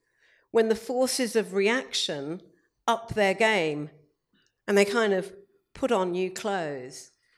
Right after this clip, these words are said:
You know, they're pro-gay rights, they're anti-racists. And they do this, they do this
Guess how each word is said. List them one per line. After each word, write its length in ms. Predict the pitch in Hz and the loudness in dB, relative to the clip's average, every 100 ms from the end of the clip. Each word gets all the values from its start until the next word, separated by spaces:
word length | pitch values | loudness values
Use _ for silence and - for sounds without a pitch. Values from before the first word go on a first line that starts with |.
| _ _ _ | _ _ _
You 140 | - 202 | -8 -6
know, 440 | 185 160 147 151 - _ _ _ - | -4 -6 -6 -8 -14 _ _ _ -4
they're 140 | 185 | -2
pro-gay 1040 | 180 - - 220 226 202 180 - 196 185 180 | 6 6 6 4 4 4 2 -2 -6 -6 -6
rights, 800 | 190 202 156 135 - - - - _ _ _ | -8 -10 -14 -16 -18 -18 -18 -20 _ _ _
they're 300 | - 220 180 - | 2 2 4 2
anti-racists. 1600 | 226 240 226 220 190 185 196 247 - - 143 - - - - _ _ _ _ _ _ _ _ _ _ _ _ _ _ _ _ _ _ _ 214 | 2 2 2 4 4 4 2 2 -2 -8 -10 -10 -12 -14 -16 _ _ _ _ _ _ _ _ _ _ _ _ _ _ _ _ _ _ _ 2
And 140 | 233 | 6
they 120 | 240 | 8
do 340 | 233 240 277 311 | 6 2 2 2
this, 640 | 226 151 180 - - - _ _ _ _ _ _ _ _ _ _ _ _ | 2 0 -2 -10 -12 -18 _ _ _ _ _ _ _ _ _ _ _ _
they 160 | 214 214 | 0 0
do 340 | 208 233 294 | 0 0 2
this 580 | 220 156 156 - - - | 0 -2 -4 -8 -12 -16